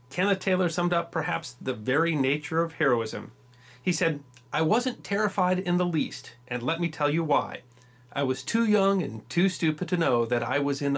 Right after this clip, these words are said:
a lot of danger." So what do we learn from this? I mean, it's an exciting story, but it didn't change the war. Shoot, their actions that day didn't even really change the battle.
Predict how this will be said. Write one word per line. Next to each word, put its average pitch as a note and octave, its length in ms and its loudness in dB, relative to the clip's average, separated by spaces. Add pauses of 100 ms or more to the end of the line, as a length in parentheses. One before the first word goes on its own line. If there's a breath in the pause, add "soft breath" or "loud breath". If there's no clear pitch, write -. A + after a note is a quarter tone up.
a D3 140 2
lot A#2+ 320 -2
of A#2+ 160 -10
danger." G#2+ 480 -6 (1300 soft breath)
So - 200 -6
what D#4 180 0
do C#4 80 0
we D3 200 0
learn C3+ 440 -2
from A2 300 -8
this? - 360 -12
I C3+ 120 -2
mean, C#3+ 260 2
it's D#3+ 160 -2
an E3 80 0
exciting D3 540 -4
story, D3 540 -4
but B2 280 -2
it C#3 180 -4
didn't E3 300 -4
change C#3+ 400 -6
the A#2+ 80 -10
war. D3 420 -2
Shoot, - 280 -6
their G3 160 -2
actions F3 340 -4
that C#3 160 -2
day E3 160 -4
didn't F3 220 -2
even A2+ 260 -6
really B2+ 280 -2
change C3+ 480 -4
the - 80 -10
battle. C#3 500 -6